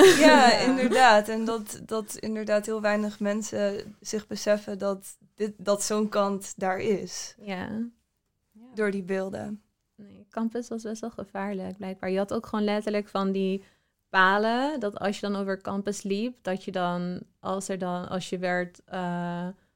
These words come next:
Speaker 2: <laughs> ik wil zeggen aangevallen, maar dat is niet het woord. Als je werd, eh, als er iets werd, <laughs> werd gebeurd. <laughs> Hoe zeg je? Like harassed or whatever. Or, like, worse.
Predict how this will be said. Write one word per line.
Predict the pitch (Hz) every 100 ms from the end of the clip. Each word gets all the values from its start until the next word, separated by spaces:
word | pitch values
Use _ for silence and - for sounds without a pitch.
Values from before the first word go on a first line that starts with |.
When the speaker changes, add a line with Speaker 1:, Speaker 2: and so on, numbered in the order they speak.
| _ -
Speaker 2:
<laughs> | - 240 240 185 226
ik | -
wil | 226
zeggen | 226 220 -
aangevallen, | 175 202 226 185 175 175
maar | 175
dat | 190
is | -
niet | 220 233
het | 202 -
woord. | 214 381 587 571 240 277
Als | - 220 226
je | 220
werd, | 208 208 -
eh, | 208 202 202 247 254 -
als | 233
er | 247
iets | 262
werd, | 269 330 269 302 240
<laughs> |
werd | 269 269
gebeurd. | 285 214 233 392 480
<laughs> | 523 659 622 359 - 370 285 370 381 320 622 571 - 311 320 294 539 - -
Hoe | 262 254
zeg | 302
je? | 311 320 349 427
Like | 226 233
harassed | 226 226 226 254
or | 233
whatever. | 233 233 247 247
Or, | 208 208
like, | 196 196
worse. | 190 208 247